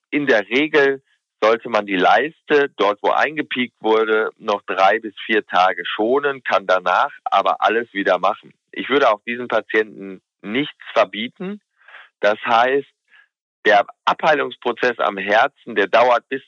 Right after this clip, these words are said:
zu drei Monate. Das ist die Phase, wo am Anfang nach einer solchen Katheterbehandlung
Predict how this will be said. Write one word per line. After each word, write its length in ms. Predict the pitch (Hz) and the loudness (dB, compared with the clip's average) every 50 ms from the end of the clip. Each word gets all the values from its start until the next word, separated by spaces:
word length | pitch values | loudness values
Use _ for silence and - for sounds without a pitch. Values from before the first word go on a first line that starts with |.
| _ - | _ -10
zu 100 | - 117 | -10 -8
drei 380 | 101 95 98 - 98 95 95 92 | -6 -6 -2 0 2 2 2 0
Monate. 580 | 92 98 104 113 123 139 147 156 - - 131 | -2 -4 -2 0 0 0 0 0 -2 -2 -2
Das 160 | 117 107 98 - | 0 -2 -2 -4
ist 180 | - 110 - _ | -8 -16 -10 _
die 100 | 110 98 | -8 -6
Phase, 520 | - - 107 107 113 120 117 117 107 98 | -2 0 2 2 2 2 0 -4 -8 -6
wo 100 | 98 101 95 | -2 0 0
am 160 | 87 87 87 | 0 0 -2
Anfang 440 | - - 131 147 156 - 135 117 107 | -4 -4 -4 -4 -4 -4 -4 -2 0
nach 200 | 104 104 120 127 | 0 0 0 0
einer 260 | 123 113 107 104 98 | -2 -2 -2 -2 -2
solchen 260 | 101 98 98 101 104 | -2 -4 -6 -6 -10
Katheterbehandlung 800 | - 101 98 - - 104 98 101 98 - 95 95 95 95 98 92 | -14 -14 -12 -8 -8 -4 -2 -2 -2 0 -2 -4 -4 -4 -6 -6